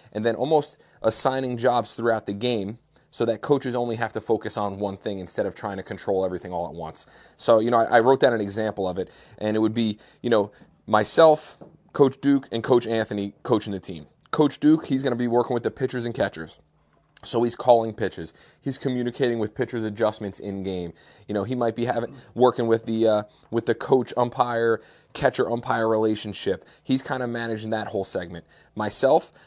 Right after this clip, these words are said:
I'd be working with the defense. So my job on, as, as the coach that's worried about the defense is to work on the alignment, work on situations. It might be bunt defense. It might be first and third defense,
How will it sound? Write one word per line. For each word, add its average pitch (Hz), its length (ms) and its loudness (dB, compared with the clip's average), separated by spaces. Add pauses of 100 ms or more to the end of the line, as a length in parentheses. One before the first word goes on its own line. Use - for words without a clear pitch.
(140)
I'd 123 140 2
be 131 80 4
working 131 240 6
with 127 100 -2
the 135 60 -2
defense. 110 520 -8 (100)
So - 160 -2
my 123 180 2
job 120 260 2
on, 117 300 -4
as, 110 200 2
as 107 180 -4
the 107 80 -2
coach 127 240 2
that's 113 140 -2
worried 113 200 4
about 113 180 2
the 117 60 -8
defense 120 460 -6
is 98 140 -8
to 104 300 -4 (360)
work 127 240 6
on 123 100 4
the 120 80 -2
alignment, 104 480 -2 (480)
work 123 240 2
on 120 140 0
situations. 104 840 -2
It 117 140 -4
might 117 260 -4
be 117 140 -4
bunt 110 340 0
defense. 98 420 -8
It 107 80 -4
might 110 220 -4
be 117 80 -6
first 117 320 -2
and 110 120 -10
third 107 260 0
defense, 98 440 -8